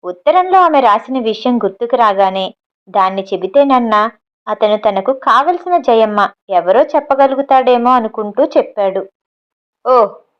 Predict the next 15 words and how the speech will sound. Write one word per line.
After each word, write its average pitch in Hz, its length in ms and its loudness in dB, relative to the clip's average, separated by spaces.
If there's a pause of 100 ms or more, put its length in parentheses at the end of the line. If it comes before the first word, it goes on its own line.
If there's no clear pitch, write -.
(160)
అంటే 202 460 0
జాకెట్ల 262 540 0
జయమ్మన్నమాట. 202 840 0 (500)
నాలుగు 220 340 0
రోజుల 208 320 2
క్రితం 302 340 0
పోయిందిగా," 240 720 0 (400)
అన్నాడు 202 520 -2 (320)
నోట్లో 190 400 -4
నుంచి 240 480 -4 (120)
చుట్ట 196 180 -8
తీస్తూ. 220 600 -8 (840)
గతుక్కుమన్నాడు 254 840 -2
వినయ్. 202 340 -2 (760)
"పోయిందా?" 208 680 0